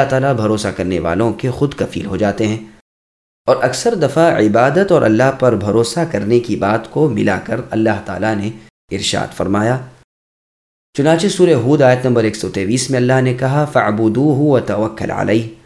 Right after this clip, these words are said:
پس تم سارے اللہ ہی کی عبادت کرو اور انہی پر بھروسہ کرو۔ اور سورہ ملک کی آیت نمبر انتیس میں اللہ نے فرمایا، "قُلْ هُوَ الرَّحْمَٰنُ آمَنَّا بِهِ وَعَلَيْهِ تَوَكَّلْنَا"، اے نبی ان سے کہہ دیجئے کہ وہ رحمان مہربان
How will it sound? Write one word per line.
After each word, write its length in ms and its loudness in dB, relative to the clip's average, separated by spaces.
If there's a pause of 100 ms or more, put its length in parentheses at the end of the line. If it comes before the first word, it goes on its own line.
(260)
پس 140 0
تم 140 2
سارے 320 2
اللہ 160 4
ہی 140 4
کی 220 0
عبادت 460 0
کرو 460 0
اور 260 4
انہی 220 -4
پر 140 -4
بھروسہ 340 0
کرو۔ 380 -2 (480)
اور 100 0
سورہ 240 4
ملک 200 4
کی 140 0
آیت 220 2
نمبر 220 2
انتیس 460 -2
میں 80 2
اللہ 220 0
نے 100 0
فرمایا، 460 -2 (640)
"قُلْ 160 4
هُوَ 220 4
الرَّحْمَٰنُ 680 2
آمَنَّا 380 4
بِهِ 380 0 (140)
وَعَلَيْهِ 480 0
تَوَكَّلْنَا"، 640 0 (560)
اے 120 4
نبی 220 4
ان 60 2
سے 140 0
کہہ 180 2
دیجئے 440 4
کہ 120 2
وہ 120 4
رحمان 440 2
مہربان 580 0